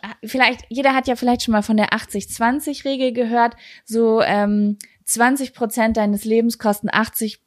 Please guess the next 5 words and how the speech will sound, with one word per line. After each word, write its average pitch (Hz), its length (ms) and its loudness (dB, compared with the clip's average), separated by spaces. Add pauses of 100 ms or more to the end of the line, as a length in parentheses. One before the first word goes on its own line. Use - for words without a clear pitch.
(140)
Prozent 202 500 2
deiner 185 480 2 (360)
Energie 190 720 0
oder 247 220 2
sowas. 269 540 -2